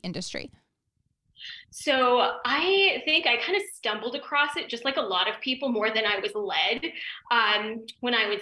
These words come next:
Speaker 2: eighteen, you know, I'm from Denver, and it was, like, podunk little cow town. I had no idea what I was gonna do after I graduated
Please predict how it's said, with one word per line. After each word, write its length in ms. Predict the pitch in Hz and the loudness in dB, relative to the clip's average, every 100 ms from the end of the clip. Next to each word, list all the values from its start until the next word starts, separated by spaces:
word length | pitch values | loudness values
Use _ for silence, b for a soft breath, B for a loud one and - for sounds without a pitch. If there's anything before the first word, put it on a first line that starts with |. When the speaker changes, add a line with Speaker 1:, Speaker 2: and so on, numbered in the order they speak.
| - | -4
Speaker 2:
eighteen, 720 | 226 - - 240 254 302 320 247 | -4 -6 -4 0 2 0 -2 -2
you 80 | |
know, 80 | 214 | 0
I'm 180 | 202 214 | -2 -2
from 220 | 226 214 | -4 -2
Denver, 560 | 214 196 214 254 330 - | -2 -2 0 0 0 0
and 140 | 208 208 | -2 -2
it 60 | |
was, 140 | - - | -6 -10
like, 240 | 208 202 - - _ | -8 -8 -10 -20 _
podunk 440 | - 233 233 220 226 | -4 0 2 0 -2
little 200 | 214 214 | -2 -2
cow 280 | - 214 214 | -2 -2 -2
town. 460 | - 233 254 302 B B B B | 0 0 0 -4 B B B B
I 120 | 202 | -2
had 300 | 214 202 202 208 | 0 0 -2 0
no 240 | 208 214 | 0 2
idea 360 | 220 240 240 240 | 2 2 4 4
what 100 | 233 | 4
I 80 | 190 | 0
was 120 | 214 | 0
gonna 180 | 247 240 | -2 -2
do 120 | 214 | 0
after 280 | 208 214 233 | -2 0 0
I 100 | 196 196 | 0 0
graduated 600 | 240 381 302 240 220 | 0 0 0 2 2